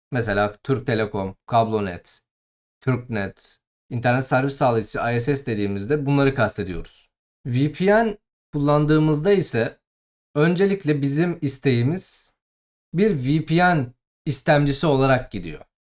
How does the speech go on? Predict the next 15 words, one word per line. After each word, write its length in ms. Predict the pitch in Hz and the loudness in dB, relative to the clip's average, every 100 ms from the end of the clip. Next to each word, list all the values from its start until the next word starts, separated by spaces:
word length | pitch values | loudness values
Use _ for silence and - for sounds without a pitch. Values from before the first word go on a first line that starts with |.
| _ 165 | _ -2
Biz 240 | 202 170 | 0 2
bu 60 | 143 | 0
isteğimizi 800 | 131 139 113 107 107 175 196 _ _ - | 2 0 -2 -2 -2 -4 -6 _ _ -4
V 200 | 175 165 | -2 0
P 80 | 175 | 2
N 240 | 180 - | 2 0
uygulamasına 720 | 151 151 156 156 156 147 156 143 | 2 2 4 4 2 2 2 2
gönderiyoruz. 840 | 120 104 95 90 78 - - - _ _ _ _ 127 | 2 0 -2 -6 -10 -12 -16 -18 _ _ _ _ 0
V 180 | 147 | 0
P 80 | 165 | 2
N 160 | 208 208 | 2 2
uygulaması 880 | 175 151 139 123 110 - 123 143 - _ _ - | 2 2 4 2 0 -2 -4 -4 -6 _ _ -6
bizim 280 | 143 175 196 | -2 -2 -2
isteğimizi 760 | 165 - 143 117 101 90 82 - _ _ | -4 0 0 0 -2 -6 -12 -16 _ _
şifreliyor. 840 | - - 135 - 180 190 190 175 | -12 -6 -4 0 2 2 2 2